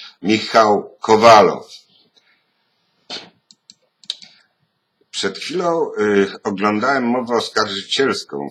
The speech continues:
w telewizorze w procesie przeciwko twórcom stanu wojennego. Na ławie oskarżonych siedzieli między innymi generałowie Wojciech Jaruzelski, Florian Siwicki, Tadeusz Tuczawski,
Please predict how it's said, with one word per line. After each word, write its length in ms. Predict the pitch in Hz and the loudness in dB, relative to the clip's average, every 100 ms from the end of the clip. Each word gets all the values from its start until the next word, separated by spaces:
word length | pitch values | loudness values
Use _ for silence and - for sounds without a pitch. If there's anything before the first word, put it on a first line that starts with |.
| - | -16
w 40 | |
telewizorze 880 | - 73 78 71 73 82 78 69 98 | -12 -8 -8 -10 -14 -8 -8 -6 -6
w 120 | - | -8
procesie 520 | - - - 107 117 | -8 -6 -4 -4 -6
przeciwko 540 | 107 - - - - 101 | -8 -12 -14 -18 -8 -8
twórcom 580 | - - 101 - 101 98 | -8 -10 -10 -6 -4 -4
stanu 500 | - - 117 95 - | -2 4 4 2 -6
wojennego. 720 | 69 64 62 58 58 - _ _ _ _ - - - - | -8 -8 -12 -16 -18 -20 _ _ _ _ -20 -20 -20 -10
Na 160 | 78 | -4
ławie 360 | 90 113 117 117 | 0 0 0 -2
oskarżonych 760 | 98 - 95 90 80 110 110 - | -2 -2 -4 -2 -2 -4 -4 -6
siedzieli 340 | 92 85 101 | -6 -6 -4
między 320 | 101 95 80 | -4 -4 -6
innymi 240 | 98 101 90 | -4 -4 -4
generałowie 720 | 95 95 95 95 101 101 95 | -4 -2 0 0 2 2 0
Wojciech 500 | 95 95 - - 90 | -4 -6 -6 -8 -4
Jaruzelski, 1000 | 87 85 80 98 101 107 - - - 123 | -2 -2 -2 -4 -4 -6 -14 -16 -12 -14
Florian 680 | - 85 87 90 90 85 82 | -10 -6 -2 -2 -2 -4 -6
Siwicki, 960 | - 73 67 87 87 - - 101 101 _ - - _ _ | -10 -10 -12 -14 -12 -12 -10 -12 -12 _ -20 -20 _ _
Tadeusz 600 | - 78 87 87 87 - | -10 -2 0 0 -4 -14
Tuczawski, 1040 | - - - 85 - - - 90 98 82 | -20 -14 -6 -6 -6 -12 -12 -14 -12 -12